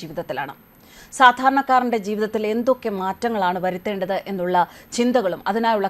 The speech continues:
കർമ്മപരിപാടികളും അണിയറയിൽ ഒരുങ്ങുന്നു. മൂന്നാം തവണയും സർക്കാർ രൂപീകരിക്കുമെന്നും രാജ്യത്തിന്റെയും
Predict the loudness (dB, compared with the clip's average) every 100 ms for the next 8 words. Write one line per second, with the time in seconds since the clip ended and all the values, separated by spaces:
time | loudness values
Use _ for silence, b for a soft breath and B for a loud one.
0 | -2 2 2 0 0 0 0 0 2 0
1 | 2 0 0 -4 -8 -8 -10 -14 B B
2 | B 6 8 8 6 4 0 0 2 2
3 | 6 6 8 4 2 0 -2 -2 -8 -8
4 | -10 -4 2 4 4 0 -2 0 -2